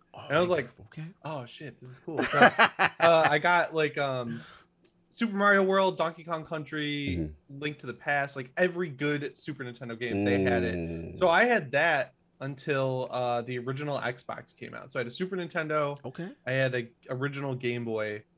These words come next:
Speaker 2: and then the
Speaker 1: Mm.
Speaker 2: original Xbox came out. I got that.
Speaker 1: Nice.
Speaker 2: Moved up to the Game Boy S P.
Speaker 1: Mm-hmm.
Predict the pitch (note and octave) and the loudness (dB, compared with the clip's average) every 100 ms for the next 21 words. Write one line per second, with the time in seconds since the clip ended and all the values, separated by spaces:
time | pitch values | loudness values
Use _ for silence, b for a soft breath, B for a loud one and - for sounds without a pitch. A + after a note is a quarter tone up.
0 | _ _ - B2 B2 A#2+ A2+ A2 A#2+ A#2 | _ _ -12 -6 -4 -4 -4 -6 -2 -2
1 | A2+ A#2+ C3 C#3 B2 B2 B2 A#2+ A#2+ A2+ | -2 -2 -4 -2 -4 -4 -6 -8 -10 -8
2 | A2 A2+ A2 A2+ G#2+ G#2+ - _ - F#3+ | -6 -6 -6 -4 -4 -6 -10 _ -18 -10
3 | B2 B2 A#2+ A#2+ - A#2+ A2 G#2+ A2+ A2+ | -6 -6 -4 -6 -8 -10 -8 -10 -8 -8
4 | A2 A2 A2 - A2+ G#2 G#2 G#2 _ - | -6 -8 -8 -12 -12 -10 -12 -14 _ -14
5 | D#2+ | -14